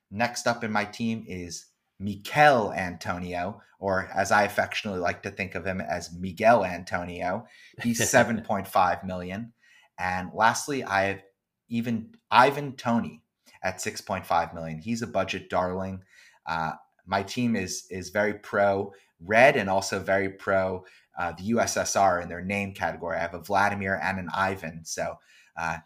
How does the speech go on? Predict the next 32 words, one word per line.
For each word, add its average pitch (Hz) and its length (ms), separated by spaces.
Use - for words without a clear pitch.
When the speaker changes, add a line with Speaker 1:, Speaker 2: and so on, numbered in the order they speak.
Speaker 1:
take 113 220
that 104 180
for 107 60
what 98 200
you 101 60
will 92 220
as 85 160
a 82 60
U 95 300
S - 240
based 87 320
Chelsea 87 380
fan, 82 400
but, 82 180
uh, 80 200
I'm 101 80
crossing 113 420
over 98 340
to - 160
enemy 101 300
lines 87 460
to - 140
set 90 200
up 90 140
my 85 200
team 90 380
for 82 460
utmost 95 480
F - 240
P - 80
L - 140
success. - 720